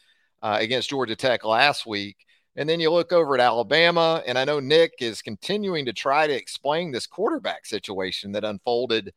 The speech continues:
down in Tampa. You know, we've heard him talk to Chris Lowe of E S P N that this was all,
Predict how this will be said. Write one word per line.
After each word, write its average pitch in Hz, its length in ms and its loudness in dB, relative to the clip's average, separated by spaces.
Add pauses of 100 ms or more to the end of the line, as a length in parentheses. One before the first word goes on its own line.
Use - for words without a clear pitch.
(400)
down 131 240 2
in 120 120 -4
Tampa. 147 840 2 (200)
You - 100 -18
know, 110 180 -12 (200)
we've 117 180 -10
heard 131 180 -2
him 113 120 -6
talk 120 300 -2
to 113 80 -10
Chris - 320 -8
Lowe 147 320 0
of 117 100 -2
E 110 160 -6
S 101 140 -6
P 117 260 -12
N 156 340 0
that 120 160 -2
this 123 220 -6
was 107 160 -6
all, 110 160 0